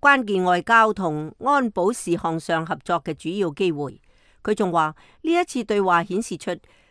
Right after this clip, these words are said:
世界上最大民主國家之間加深戰略夥伴關係。據稱，停止印度繼續從伊朗進口石油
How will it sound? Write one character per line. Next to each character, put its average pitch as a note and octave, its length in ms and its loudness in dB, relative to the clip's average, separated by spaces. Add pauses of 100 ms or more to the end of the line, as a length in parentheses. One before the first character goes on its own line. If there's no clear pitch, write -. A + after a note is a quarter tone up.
世 C4+ 240 -2
界 B3+ 160 2
上 G#3+ 280 2
最 B3 240 -2
大 G3+ 200 4
民 F3 200 0
主 A#3+ 200 -6
國 A3 200 4
家 B3 200 2
之 B3 200 -8
間 A3+ 380 2
加 C#4+ 180 2
深 C4+ 240 -2
戰 G#3 220 -4
略 F#3 140 0
夥 E3 260 -2
伴 D#3+ 180 -4
關 D#3+ 220 -2
係。 D3 240 -8 (1000)
據 F#3 140 2
稱， G3 320 -2 (240)
停 G#3+ 180 0
止 B3 120 -4
印 D4 200 4
度 G3+ 300 2
繼 A3+ 60 2
續 G#3 240 0
從 E3 240 -2
伊 C#4+ 160 -2
朗 G#3 200 4
進 G#3 200 -2
口 G#3+ 160 -2
石 F#3 220 -6
油 C#3 280 -8